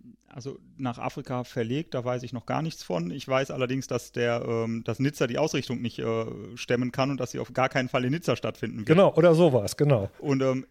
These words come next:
Speaker 1: ob die in Afrika stattfindet, das hab ich noch nicht gehört. Ich hab das Thema erstmal nicht weiter bearbeitet, sondern mich fokussiert auf die, ähm, auf die anstehende Herausforderung, die jetzt natürlich ein bisschen den Hintergrund ihrer Motivation verloren hat. Ähm, aber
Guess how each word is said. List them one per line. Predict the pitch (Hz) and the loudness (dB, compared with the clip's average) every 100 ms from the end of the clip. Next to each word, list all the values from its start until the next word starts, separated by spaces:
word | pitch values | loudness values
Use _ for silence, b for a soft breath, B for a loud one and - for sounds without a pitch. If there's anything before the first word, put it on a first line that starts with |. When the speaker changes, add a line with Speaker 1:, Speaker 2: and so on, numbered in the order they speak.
| - | 0
Speaker 1:
ob | 139 | 0
die | - | 2
in | 131 | 0
Afrika | 131 139 165 156 | 0 -2 0 0
stattfindet, | - 147 - 143 | 2 -2 0 -2
das | 131 | 0
hab | 139 117 | -2 -4
ich | 117 | -2
noch | 127 | -2
nicht | 160 | -2
gehört. | - 123 | 0 0
Ich | 117 | 0
hab | 135 | -4
das | 127 - | -4 -4
Thema | 139 131 | -2 0
erstmal | 131 123 131 120 | -2 -2 -2 -2
nicht | 123 - 113 | -2 -6 -2
weiter | 123 123 120 113 - - | 0 0 -2 -2 -8 -2
bearbeitet, | - 131 143 120 127 | 0 2 2 0 -2
sondern | 113 120 117 | -6 -4 -2
mich | 120 - - | -4 -8 -16
fokussiert | - 135 131 - 139 135 127 | -10 -6 -6 -6 -2 -2 -2
auf | 117 110 | -6 -6
die, | - 117 117 | -8 -6 -4
ähm, | 113 113 113 - - _ | -2 -4 -4 -10 -20 _
auf | - 120 | -16 -6
die | 127 | -2
anstehende | 147 - 131 113 | 0 0 0 0
Herausforderung, | 107 110 - 117 113 113 135 - _ | -2 -2 -4 -4 -2 -4 -8 -12 _
die | - | -10
jetzt | 113 127 | -10 -10
natürlich | 113 117 117 | -12 -12 -14
ein | 117 120 110 | -14 -12 -10
bisschen | 110 - 113 | -12 -12 -10
den | 110 | -8
Hintergrund | 113 117 110 117 | -8 -8 -8 -10
ihrer | 113 107 | -10 -10
Motivation | 110 113 107 - 117 113 | -12 -14 -18 -16 -14 -12
verloren | 113 113 123 127 | -6 -2 -2 -2
hat. | 127 - _ _ _ _ _ _ | -4 -8 _ _ _ _ _ _
Ähm, | 147 120 117 117 - - _ | -6 -2 -2 -4 -8 -20 _
aber | 120 110 110 113 | -4 -2 -2 -4